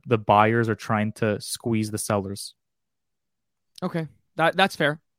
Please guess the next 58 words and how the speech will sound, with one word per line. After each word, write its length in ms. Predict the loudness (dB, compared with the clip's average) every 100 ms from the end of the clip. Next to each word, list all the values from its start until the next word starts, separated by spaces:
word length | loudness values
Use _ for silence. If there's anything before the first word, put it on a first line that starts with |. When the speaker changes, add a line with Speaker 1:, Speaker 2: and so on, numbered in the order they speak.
| 2
Speaker 2:
I, 120 | 6
I 80 | 6
just, 200 | 6 0 0
I 100 | 0
just 240 | 0 -6
think 200 | -8 -2
that, 200 | 0 0
and, 140 | -4 -2
and, 140 | -2
and 140 | -2 -4
you're, 200 | -4 -4
you're 100 | -4
a 40 | -2
hundred 180 | -2
percent 260 | -2 -6 -4
right, 280 | 0 -2 -2
and, 240 | -8 -8
and 100 | -6
I, 60 | -4
Speaker 1:
Mm-hmm. 160 | -2 -2
Speaker 2:
like, 120 | -2
I, 160 | -8 -14 _ -10
I, 140 | -10 -12 _ _ -18
you're, 240 | -12 -12 _ _ _ _ _ 0
you're 140 | 4
on 120 | 4
track 320 | 4 4 4 4
there. 140 | 0
But 160 | 0 -2 -16 _
for 260 | -2 2 4
me, 160 | 4
it's 140 | 4 2
like, 120 | 2
I 120 | 2
think 160 | 2 0
Ben 140 | -4
Chiarot, 580 | -4 -2 0 0 -4 -12
like 180 | -10 -8
I 40 |
talked 200 | -8 -6
about 140 | -6
at 80 | -6
the, 220 | -10 -12 -12
at 80 | -12
the 60 |
top 160 | -4 -4
of 60 | -2
the 100 | -6
episode, 360 | -4 -2 -2 _ _ _ -12
Ben 180 | -2 0
Chiarot's 300 | 4 2 2
the 80 | 0
type, 140 | 0 -4
the 80 | -6
type 200 | -6 -4
of 40 |
player 260 | 0 0 2
where, 380 | 0 0 -2